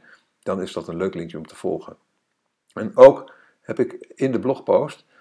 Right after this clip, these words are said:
een, eh, van diezelfde Jake Archibald een, eh, een, een,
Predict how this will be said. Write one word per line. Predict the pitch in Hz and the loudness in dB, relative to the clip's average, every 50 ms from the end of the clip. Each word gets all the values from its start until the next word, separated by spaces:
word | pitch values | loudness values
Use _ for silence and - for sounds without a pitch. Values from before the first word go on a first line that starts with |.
| _ _ _ _ _ _ | _ _ _ _ _ _
een, | - 98 95 90 87 90 90 87 | -8 -6 -4 -4 -6 -6 -10 -10
eh, | - 90 | -8 -8
van | 90 87 - 117 | -8 -6 -6 -6
diezelfde | 107 90 82 127 131 127 - 113 | -4 -2 2 2 2 2 0 -4
Jake | 101 101 98 98 98 - | -2 -2 -2 -2 -2 -2
Archibald | 104 101 101 - - 92 80 87 80 80 80 - - - | -2 -2 -2 -4 -6 -8 -6 -4 -4 -6 -6 -10 -14 -12
een, | - 87 85 82 82 80 82 | -10 -8 -8 -8 -10 -10 -10
eh, | 82 80 80 80 80 82 82 - - _ | -10 -8 -8 -8 -8 -8 -10 -14 -16 _
een, | - 82 82 82 82 82 - | -14 -14 -14 -14 -16 -20 -16
een, | - 80 80 80 80 80 82 - | -14 -14 -12 -12 -14 -14 -16 -20